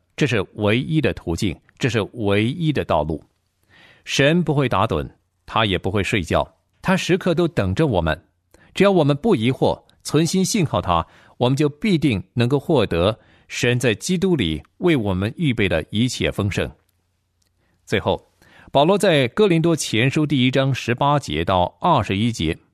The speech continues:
他又说了，“因为十字架的道理，在那灭亡的人以为愚拙，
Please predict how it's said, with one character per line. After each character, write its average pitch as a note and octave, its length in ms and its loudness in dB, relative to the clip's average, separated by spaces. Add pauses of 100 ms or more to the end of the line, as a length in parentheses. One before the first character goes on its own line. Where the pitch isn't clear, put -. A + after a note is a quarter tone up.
(140)
他 G#2 140 -2
又 F#2 100 0
说 G#2 180 -2
了 - 180 -2 (920)
，“因 D3 140 2
为 C3 120 4
十 - 360 0
字 E3+ 160 0
架 C#3+ 160 0
的 G#2+ 100 0
道 G#2 180 2
理， C#2 240 -6 (440)
在 C#3 180 0
那 G#2 220 2
灭 E3 320 4
亡 G2+ 200 2
的 A2+ 80 2
人 F#2 500 0
以 G2 120 -2
为 F2 160 0
愚 F#2 160 0
拙， E2 300 -4